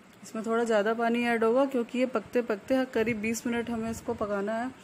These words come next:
तो ये पकते पकते अपने आप ही बहुत गाढ़ा हो जाएगा, तो हम इसको बहुत पतला बनाएंगे अभी,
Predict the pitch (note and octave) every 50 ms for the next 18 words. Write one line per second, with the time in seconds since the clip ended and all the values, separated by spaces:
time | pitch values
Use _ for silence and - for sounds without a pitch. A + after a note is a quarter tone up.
0 | - - - - - - B3+ A#3 A3+ A#3 A#3 A3+ A3 G3+ G3+ - A3 G#3+ A3 A3
1 | G#3 - - B3 B3 A#3+ - - G3+ - A3 G#3+ G#3 G3+ G3+ G3+ A#3 A3+ G#3 G#3+
2 | G#3+ G3+ F#3 G3 G3 F#3 F#3 G3+ G#3+ G#3+ G#3+ G3+ G#3 G#3 G#3 G#3 G#3 A3+ B3+ C4
3 | B3 A#3+ A3+ G#3+ G#3 G3+ G3 G3+ - - - A3+ G#3 G#3 G#3+ A3 A3 - G3+ F#3+
4 | - A3+ G#3+ G#3+ A3 G#3+ G#3 - - - G3+ F#3+ F#3+ F#3+ F#3+ F#3+ G3 G3+ G#3 G#3
5 | G#3+ G#3 G3+ A3 A#3+